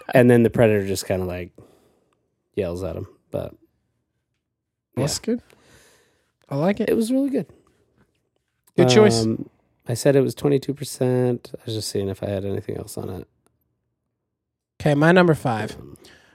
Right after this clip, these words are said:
Speaker 2: 'cause we've talked about that movie before. It's all right.
Speaker 1: Yeah, that's true. Sorry.
Speaker 2: Um, number five,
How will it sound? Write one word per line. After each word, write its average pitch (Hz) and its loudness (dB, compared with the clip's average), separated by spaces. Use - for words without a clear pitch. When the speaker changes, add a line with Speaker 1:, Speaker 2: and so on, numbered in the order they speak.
Speaker 2:
'cause 127 -6
we've 143 -2
talked 101 -8
about - -8
that 107 -8
movie 110 -6
before. 113 -12
It's - -16
all 160 -8
right. 104 -8
Speaker 1:
Yeah, 98 0
that's 123 0
true. - -10
Sorry. 180 6
Speaker 2:
Um, 180 2
number 208 2
five, 131 -2